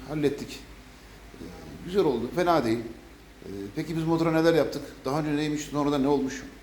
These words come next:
Bakalım, inceleyelim, görelim bir. Ee, abicim hiçbir şeyin orijinalini bozmayın. Olanları olur ama, e,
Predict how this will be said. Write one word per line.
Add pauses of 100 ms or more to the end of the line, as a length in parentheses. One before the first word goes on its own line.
(220)
Bakalım,
inceleyelim,
görelim
bir.
Ee, (960)
abicim (120)
hiçbir
şeyin
orijinalini
bozmayın. (640)
Olanları
olur (240)
ama,
e,